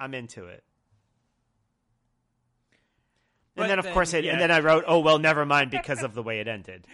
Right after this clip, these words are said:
Speaker 2: <laughs> 'Cause then
Speaker 1: Yeah.
Speaker 2: it ends with a J J attack with a, is that a coffee urn? It's a coffee urn, you guys. What is that? Then he's like, "Hunter, title shot, blah, blah, blah, blah, blah."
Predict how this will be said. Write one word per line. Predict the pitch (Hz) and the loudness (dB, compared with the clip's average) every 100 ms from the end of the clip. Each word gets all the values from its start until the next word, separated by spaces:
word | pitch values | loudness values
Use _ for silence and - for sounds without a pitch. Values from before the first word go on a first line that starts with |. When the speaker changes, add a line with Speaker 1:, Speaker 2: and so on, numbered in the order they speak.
| - | -20
Speaker 2:
<laughs> | - - | -20 -18
'Cause | 240 196 | -18 -12
then | 202 196 | -10 -10
Speaker 1:
Yeah. | |
Speaker 2:
it | 202 | -8
ends | 170 165 151 | -8 -8 -10
with | 156 | -12
a | 156 | -12
J | 131 147 156 | -10 -8 -8
J | 147 151 | -8 -10
attack | 147 139 143 139 - | -10 -10 -8 -8 -8
with | 139 | -14
a, | 131 - _ - | -14 -18 _ -20
is | - | -10
that | 202 202 | -4 -4
a | |
coffee | - 165 214 254 269 | -6 -6 -6 -8 -10
urn? | 285 302 294 _ | -8 -8 -10 _
It's | _ | _
a | 214 | -12
coffee | 277 320 254 180 | -6 -6 -6 -6
urn, | 151 | -6
you | 135 | -10
guys. | 156 202 240 294 | -8 -6 -6 -8
What | 285 | -12
is | 392 381 | -12 -8
that? | 427 339 - _ _ _ _ _ _ _ _ _ _ _ _ _ _ _ _ _ _ _ _ _ _ _ _ | -8 -8 -12 _ _ _ _ _ _ _ _ _ _ _ _ _ _ _ _ _ _ _ _ _ _ _ _
Then | 196 196 190 190 190 | -6 -4 -6 -8 -10
he's | 170 196 180 | -12 -12 -10
like, | 180 170 165 | -6 -4 -4
"Hunter, | 185 190 175 180 175 170 | -6 -6 -6 -4 -2 -4
title | 165 165 151 | -6 -8 -8
shot, | 143 147 131 127 127 _ | -10 -8 -6 -6 -10 _
blah, | 127 123 | -12 -12
blah, | 117 | -14
blah, | 113 107 | -20 -20
blah, | 104 | -20
blah." | 98 101 98 | -20 -20 -20